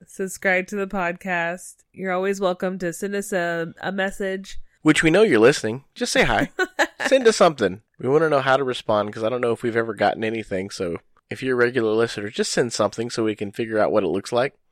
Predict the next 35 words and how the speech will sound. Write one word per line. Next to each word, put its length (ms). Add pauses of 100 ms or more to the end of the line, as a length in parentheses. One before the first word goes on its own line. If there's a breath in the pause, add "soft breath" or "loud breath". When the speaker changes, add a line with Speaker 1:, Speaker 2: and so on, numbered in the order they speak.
(160)
Speaker 1:
Send 260
us 120
an 120
email 720
at 340 (260)
growing 340
up 260
micro 440
preemie 440
at 220
gmail 420
dot 260
com, 480 (120)
or 260
you 200
can 200
head 180
on 160
over 260
to 160
our 100
website 420
and 120
send 120
us 160
a 60
message 440
there. 500 (180)
Web 240
address 520
is 500
w 340
w 260
w 440
dot 400